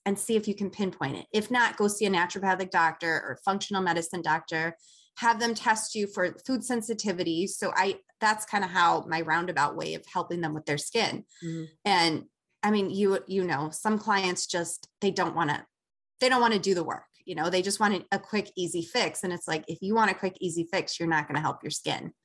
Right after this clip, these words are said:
Speaker 1: So,
Speaker 2: Mm-hmm.
Speaker 1: you know, it's like the ones that really, truly want to fix their skin, they'll, they'll do the work.
Speaker 2: I think that your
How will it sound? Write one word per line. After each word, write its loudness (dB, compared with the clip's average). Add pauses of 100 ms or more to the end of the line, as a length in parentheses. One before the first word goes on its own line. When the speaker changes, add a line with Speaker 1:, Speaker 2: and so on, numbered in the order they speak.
(540)
Speaker 1:
So, -2
Speaker 2:
Mm-hmm. 0 (320)
Speaker 1:
you -2
know, 2
it's -2
like 0
the 2
ones 2
that -4
really, 0
truly 0
want -2
to -8
fix -6
their -4
skin, -2
they'll, 0 (180)
they'll 2
do 0
the -4
work. -4 (960)
Speaker 2:
I -6
think -6
that -6
your -8